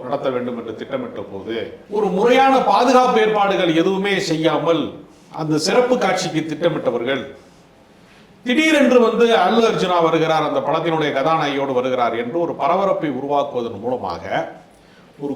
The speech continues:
கூட்ட நெரிசல் ஏற்பட்டு, அந்த கூட்ட நெரிசலிலே ஒரு முப்பத்தைந்து வயது மதிக்கத்தக்க பெண்மணி ஒரு குழந்தையோடு வேற வந்திருக்கிறார், ஒரு ஒன்பது வயது பிள்ளையோட வந்திருக்கிறாங்க. ஏறி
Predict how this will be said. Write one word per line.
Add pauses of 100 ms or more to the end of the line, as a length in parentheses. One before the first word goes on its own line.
(120)
கூட்ட (260)
நெரிசல் (120)
ஏற்பட்டு, (240)
அந்த (100)
கூட்ட
நெரிசலிலே (640)
ஒரு
முப்பத்தைந்து
வயது
மதிக்கத்தக்க (100)
பெண்மணி (160)
ஒரு
குழந்தையோடு
வேற
வந்திருக்கிறார்,
ஒரு (100)
ஒன்பது
வயது (360)
பிள்ளையோட
வந்திருக்கிறாங்க. (1080)
ஏறி